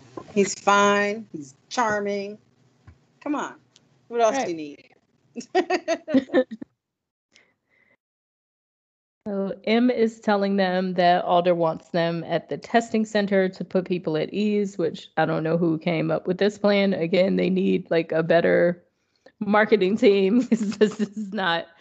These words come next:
Speaker 2: how is having soldiers at the testing center going to put people at ease?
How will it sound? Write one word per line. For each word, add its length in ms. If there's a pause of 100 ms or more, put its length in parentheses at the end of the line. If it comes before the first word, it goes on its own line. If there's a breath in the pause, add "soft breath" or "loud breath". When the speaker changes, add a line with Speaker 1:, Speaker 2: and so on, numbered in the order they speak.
(360 soft breath)
Speaker 2:
how 340
is 380
having 360
soldiers 680
at 180
the 60
testing 400
center 420
going 340
to 180
put 260
people 340
at 100
ease? 460